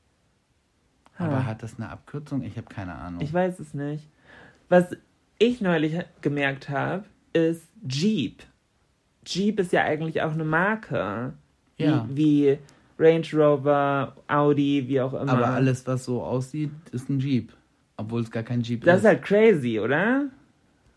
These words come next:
Speaker 1: Also ich finde, so Zewa weiß man, wenn die
Speaker 2: Tempo
Speaker 1: Frage
Speaker 2: auch.
Speaker 1: genau. Aber bei Jeep, das, da, da, da war ich mir sehr
Speaker 2: Uhu. Gib mal Uhu rüber. Klebstoff.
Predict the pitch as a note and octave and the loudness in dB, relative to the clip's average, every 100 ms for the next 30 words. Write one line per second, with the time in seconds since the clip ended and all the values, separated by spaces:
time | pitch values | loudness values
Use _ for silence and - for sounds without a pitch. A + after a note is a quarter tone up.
0 | _ D#3 E3+ F3 G3+ F#3 E3+ D#3 D3+ F#3 | _ 2 4 4 2 2 2 0 0 4
1 | F#3+ G3+ A3 D3 C#3 D3 F3 - F#3+ G#3+ | 6 6 4 6 6 6 4 0 -2 -2
2 | A#3 C#4+ D#4 - _ - A#2+ F3+ G3 G#3+ | -4 -6 -8 -14 _ -2 2 4 2 2
3 | F3+ F3 F3 - D3 D3+ C#3 A2 B2+ - | 2 2 0 -2 -2 0 2 0 -4 -8
4 | - - _ _ D3+ D#3 D3+ D3 C#3+ - | -20 -20 _ _ 0 4 6 4 2 -4
5 | - D3 C3+ B2 B2+ D3 G3 C4+ - - | 0 4 4 2 0 0 0 -4 -6 -20
6 | _ _ - D#3 - D#3+ E3+ D#3 D3+ D#3+ | _ _ -8 -8 -4 -2 0 0 0 -2
7 | F3 F3+ - F3+ D#3 E3+ F3+ C#3+ B2 F#2+ | -2 -4 -6 -12 -6 2 2 4 2 0
8 | - _ _ _ _ _ _ _ _ _ | -8 _ _ _ _ _ _ _ _ _
9 | - D3+ D3 C3+ C3 C3+ B2 G#2+ G#2+ F#2+ | -6 -4 0 0 0 0 0 -2 -6 -8
10 | F#2 F#2+ - _ _ _ _ _ _ - | -10 -12 -18 _ _ _ _ _ _ -2
11 | B2+ - F#2+ | -2 -2 -10